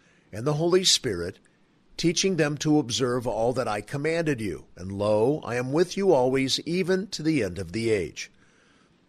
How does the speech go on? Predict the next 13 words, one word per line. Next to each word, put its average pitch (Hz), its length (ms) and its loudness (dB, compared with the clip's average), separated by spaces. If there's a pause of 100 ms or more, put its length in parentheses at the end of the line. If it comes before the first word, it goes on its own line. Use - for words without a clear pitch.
(200)
The 151 100 2
word 180 240 8
nations, 156 760 0 (260)
as 110 180 -4
included 127 480 0
by 107 200 -2
Jesus 147 560 0
here 110 320 0
in 127 80 -6
his 127 160 -4
Great 117 280 -4
Commission 127 480 -2
passage, 98 640 -4